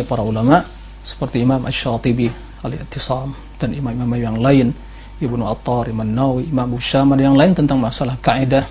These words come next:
berdalil dengan hadis umum atau nas-nas yang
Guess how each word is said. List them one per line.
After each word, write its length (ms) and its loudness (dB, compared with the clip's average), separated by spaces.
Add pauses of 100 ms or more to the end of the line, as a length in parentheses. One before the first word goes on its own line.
(840)
berdalil 420 0
dengan 220 0
hadis 400 -6
umum 280 4 (460)
atau 240 -2
nas-nas 560 0
yang 160 -2